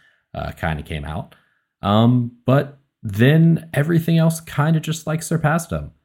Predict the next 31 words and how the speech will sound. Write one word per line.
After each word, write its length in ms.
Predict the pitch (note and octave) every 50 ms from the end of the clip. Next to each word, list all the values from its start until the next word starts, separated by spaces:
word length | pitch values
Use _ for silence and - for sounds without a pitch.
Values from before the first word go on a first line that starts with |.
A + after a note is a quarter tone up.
| _ _ _ _
High 180 | _ - G2+ G#2+
impacts 400 | A2 A2 A2 A2+ A2+ A2+ - -
got 160 | A#2 A2+ G#2+
a 40 | F#2+
buff 460 | F2+ F#2 F#2 G#2 G#2+ - - - _ _
and 140 | - G#2+ G2
surpassed 480 | - - G#2 - G#2 G2 G2 G2 - -
them. 160 | G#2 G2 F#2
Hand 300 | F2 - G2 G2 G#2 G2+
cannons, 420 | G#2 G2+ G2+ G2+ G2+ G2+ G2+ - _ _ _ _ _ -
obviously, 380 | - E2+ F2 F2 E2+ - F#2 E2
were 140 | E2+ E2
always 320 | D2+ E2 F2 F2 F2 E2 D#2+
better 180 | E2+ E2+ F2
than 160 | E2 E2 E2 E2
them, 220 | E2 E2 E2+ D#2+
but 180 | D#2+ D2 - -
then 320 | F2 E2+ E2 E2 E2 D#2+
one 220 | E2 F2 F2 E2+
twenties 320 | - - F2+ F2 E2+ D#2+ D#2+
got 140 | E2+ D#2 D#2
a 40 |
buff 320 | D2+ - D2+ D#2 D#2 - -
and 160 | D#2 D#2 D#2
were 80 | D2+ D2
just, 220 | D2 - - -
like, 200 | D#2 D2+ - -
massively 560 | F2+ F2 F2 F2+ F2 - F2+ E2 D#2 D2+ D2
better 300 | D2 - D2+ D2+ D#2 D#2
than 160 | - - D#2
them. 260 | D2+ D2 D#2 E2 E2